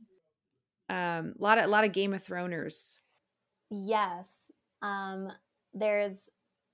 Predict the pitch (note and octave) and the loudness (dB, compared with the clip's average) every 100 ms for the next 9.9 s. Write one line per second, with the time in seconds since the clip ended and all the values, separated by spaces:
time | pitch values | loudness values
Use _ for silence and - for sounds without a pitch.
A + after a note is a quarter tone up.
0 | _ _ _ _ A3 B3 C4+ G#3+ F#3+ A#3 | _ _ _ _ -2 2 2 0 0 0
1 | C#4 E4 D4+ A#3 A3 A3+ - G#3 A3 A#3 | 0 -2 -4 -2 -4 -6 -6 -8 -8 -10
2 | - C4 G3 G3 G3 G3 G3 F#3+ F#3 A3 | -12 -6 -4 -2 -4 -6 -8 -6 -8 -8
3 | - F#3+ F#3 F#3 - F#3 F3 E3+ F3 F#3+ | -8 -6 -6 -12 -8 -8 -6 -8 -10 -8
4 | F#3+ - G3 F#3+ F#3 F#3 F#3 F#3 - F#3+ | -10 -10 -8 -6 -6 -8 -8 -10 -10 -8
5 | F#3 F#3 F#3 F#3+ _ _ _ _ _ _ | -8 -8 -12 -14 _ _ _ _ _ _
6 | - - B3 C#4+ C#4 - F#3+ F#3 F#3 F#3 | -20 -8 -4 -4 -4 -6 -6 -6 -6 -6
7 | G3 A3 G#3+ G3 F#3 F#3+ F#3 F#3 F#3 - | -4 -2 -4 -6 -6 -6 -6 -6 -10 -14
8 | - F#3 F3+ F3 _ _ - G3 G3+ G3+ | -12 -10 -10 -12 _ _ -10 -8 -6 -8
9 | G3 - G3 F#3+ F#3+ F3+ E3+ G#3+ | -10 -10 -8 -8 -8 -10 -10 -8